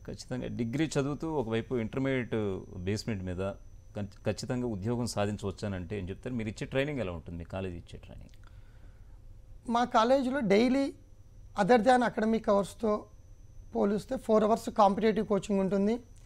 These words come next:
Speaker 2: మాకు ఈ కాలేజీతో పాటు ఈ ఎక్సలెంట్ హాస్టల్ ఫెసిలిటీ ఉన్నందువలన దాంట్లో స్టడీ అవర్స్ కూడా మేము కండక్ట్ చేస్తాం. తర్వాత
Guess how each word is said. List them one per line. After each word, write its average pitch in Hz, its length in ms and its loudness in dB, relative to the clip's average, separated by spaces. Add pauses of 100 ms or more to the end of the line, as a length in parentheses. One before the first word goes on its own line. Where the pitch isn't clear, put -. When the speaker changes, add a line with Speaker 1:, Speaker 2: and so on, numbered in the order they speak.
(540)
Speaker 2:
మాకు 233 600 4 (160)
ఈ 233 100 0
కాలేజీతో 240 720 4
పాటు 220 460 2 (480)
ఈ 208 280 2 (1120)
ఎక్సలెంట్ 269 580 6 (600)
హాస్టల్ 233 340 2
ఫెసిలిటీ 226 360 0
ఉన్నందువలన 202 540 4 (640)
దాంట్లో 214 360 4
స్టడీ 208 320 6
అవర్స్ 226 280 6
కూడా 208 300 4 (420)
మేము 202 180 2
కండక్ట్ 196 420 2
చేస్తాం. 202 360 0 (840)
తర్వాత 214 500 6